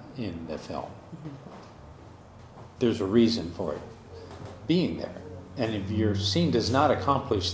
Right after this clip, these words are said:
Speaker 1: that reason, no matter how good it is, you have failed. You may have done the most beautiful piece of animation ever, but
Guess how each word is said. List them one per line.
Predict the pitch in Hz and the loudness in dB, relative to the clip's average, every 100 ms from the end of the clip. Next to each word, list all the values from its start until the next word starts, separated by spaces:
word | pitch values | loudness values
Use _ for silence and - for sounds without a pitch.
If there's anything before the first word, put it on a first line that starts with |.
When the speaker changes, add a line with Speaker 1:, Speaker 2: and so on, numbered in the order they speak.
| - | 0
Speaker 1:
that | 117 127 123 | 4 4 2
reason, | 117 123 120 95 90 - - - - - - - | 4 4 4 -2 -6 -8 -12 -12 -12 -14 -14 -4
no | 113 | 0
matter | 113 | 0
how | - - 135 143 | 0 0 2 4
good | 127 131 | 6 8
it | 113 | 8
is, | 127 104 87 90 - - - - - - | 6 4 2 -2 -4 -6 -20 -20 -14 -2
you | 110 | 0
have | 92 92 - | 0 -2 -2
failed. | 92 - - - - - - - | -4 -4 -6 -12 -18 -18 -14 0
You | 139 | 4
may | 147 156 | 6 6
have | - | 4
done | 120 | 2
the | 107 | 2
most | 113 104 | 0 0
beautiful | 113 113 107 | 0 0 -2
piece | 123 110 | -4 -4
of | 104 | 0
animation | 104 98 101 - 104 104 | 0 0 -4 -4 -8 -2
ever, | 110 92 85 - - - - | -2 -2 -6 -8 -20 -20 -12
but | 113 107 98 98 | 2 4 4 0